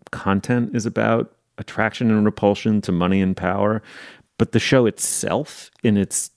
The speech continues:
kind of writing and presentation, I think almost demands on the part of even its fans a degree of,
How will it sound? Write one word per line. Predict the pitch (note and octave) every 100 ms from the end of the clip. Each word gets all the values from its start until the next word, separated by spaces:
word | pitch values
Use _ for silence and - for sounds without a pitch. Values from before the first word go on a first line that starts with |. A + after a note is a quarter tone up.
| -
kind | G2+ G#2
of | F#2
writing | E2 F#2+ G#2 G#2+
and | F#2+ F2
presentation, | G#2+ F#2+ F#2+ - F#2 - G#2+ G2 -
I | A2+
think | F3 E3+ - -
almost | D3+ C3 -
demands | F#2 F2+ G2 D#3+ B2 F#2+
on | E2+
the |
part | E2 F2+ F2+
of | E2+ D#2 -
even | E2+ A2+ A#2
its | F2+ -
fans | - A#2 A#2 E2 F2 -
a | F#2
degree | F2 E2 E2+ E2
of, | D#2+ D#2+ -